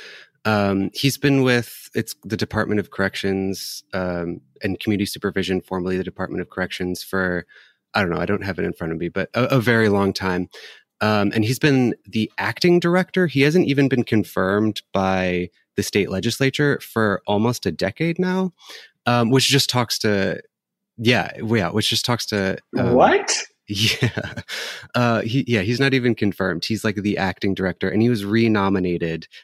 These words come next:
Speaker 1: by Governor Kathy Hochul, who,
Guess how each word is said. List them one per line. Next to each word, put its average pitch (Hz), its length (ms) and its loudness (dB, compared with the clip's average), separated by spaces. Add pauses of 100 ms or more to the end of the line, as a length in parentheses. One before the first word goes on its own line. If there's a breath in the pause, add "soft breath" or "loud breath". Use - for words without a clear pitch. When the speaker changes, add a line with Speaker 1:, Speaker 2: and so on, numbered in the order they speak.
(140)
Speaker 1:
by 85 600 -2
Governor 92 320 -4
Kathy 87 320 -6
Hochul, 85 460 -6 (140)
who, 87 400 -6